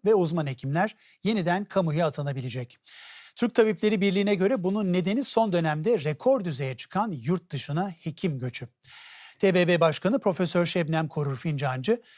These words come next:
"Bu bir süre sonra bizi tedavi edecek bir meslektaşımız kalmayacak anlamına da geliyor."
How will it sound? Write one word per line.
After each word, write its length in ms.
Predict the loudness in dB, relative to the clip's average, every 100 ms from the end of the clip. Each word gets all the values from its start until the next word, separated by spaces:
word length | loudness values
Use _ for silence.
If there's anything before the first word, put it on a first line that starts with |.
| _ -2
"Bu 240 | 0 0 _ -4
bir 160 | -2
süre 280 | 0 -2 -4
sonra 500 | -4 -6 -6 -6 -6
bizi 240 | -4 -4 -4
tedavi 420 | -2 0 0 0
edecek 420 | -2 -2 -4 -2
bir 160 | -4 -2
meslektaşımız 840 | -4 -4 -8 -6 -6 -4 -6 -6
kalmayacak 640 | -6 -2 -2 0 0 -2 -2
anlamına 440 | -2 0 0 0
da 60 | 0
geliyor." 460 | -2 -6 -8 -10